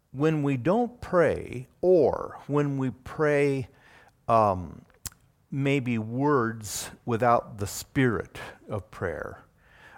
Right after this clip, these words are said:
lots of people will pray. Um, I remember, I remember we had some great me-, um,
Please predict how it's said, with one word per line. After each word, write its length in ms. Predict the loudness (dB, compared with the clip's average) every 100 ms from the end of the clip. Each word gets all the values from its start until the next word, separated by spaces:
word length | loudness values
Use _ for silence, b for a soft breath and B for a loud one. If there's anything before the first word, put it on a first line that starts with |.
| 0
lots 340 | 6 6 6
of 120 | 0
people 400 | 0 -4 -2 -2
will 240 | 0 -2 -2
pray. 640 | -4 -4 -2 -2 -4 -14 -20 B B B
Um, 540 | -2 2 2 -2 -8 -16 _ B B -4
I 100 | -2
remember, 880 | 0 -2 0 0 0 0 0 -2 -10 _
I 60 | -4
remember 500 | -2 0 0 0 -2
we 220 | -2 0
had 200 | 0 0
some 400 | -6 -6 -4 -8 -12 -18 -14
great 400 | -4 -4 -4 -8
me-, 200 | -8 -6
um, 580 | -6 -6 -6 -8 -12